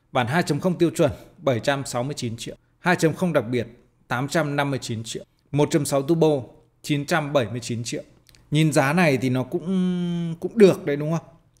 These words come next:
Giá khởi điểm từ bảy trăm sáu chín đến chín trăm bảy chín, nghe thì cũng thấy hợp lý. Đúng là hợp lý nếu mà không có đối thủ. Nhưng nếu nó đặt trong bối cảnh có rất nhiều đối thủ vây quanh thì tôi chỉ thấy một bản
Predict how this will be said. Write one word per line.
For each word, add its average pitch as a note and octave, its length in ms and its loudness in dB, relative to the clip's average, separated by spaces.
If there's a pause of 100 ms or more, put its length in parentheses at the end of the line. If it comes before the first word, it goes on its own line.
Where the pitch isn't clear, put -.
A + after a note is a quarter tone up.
Giá C#3+ 220 4
khởi D3+ 180 4
điểm C3+ 240 2
từ C3 100 -2
bảy C3+ 200 4
trăm D3 200 -4
sáu C3 200 -2
chín C#3 280 -4
đến D3 240 -4
chín C#3+ 200 -4
trăm D#3 160 -4
bảy C#3 120 0
chín, C3+ 380 -4
nghe F3+ 200 4
thì C#3+ 180 -4
cũng D#3+ 160 -6
thấy D3+ 140 0
hợp C#3+ 200 2
lý. C3+ 240 2 (440)
Đúng G3+ 200 2
là A#3+ 80 4
hợp F3+ 200 6
lý D#3 300 4 (120)
nếu D3+ 260 0
mà F#3 140 0
không F#3 260 -2
có C#3+ 120 0
đối D3+ 140 2
thủ. D#3+ 180 0 (500)
Nhưng A3 240 4
nếu F3 180 6
nó F#3+ 100 6
đặt G3+ 180 4
trong F3+ 220 2
bối D3+ 160 2
cảnh D3+ 160 4 (120)
có C3 120 0
rất F3+ 120 0
nhiều F#3+ 220 2
đối B2+ 140 2
thủ D3+ 120 0
vây C3 180 -2
quanh C3 240 0 (500)
thì C#3 120 0
tôi F3+ 240 8
chỉ D#3+ 160 2
thấy C#3+ 160 2
một F3 220 6
bản C#3+ 180 4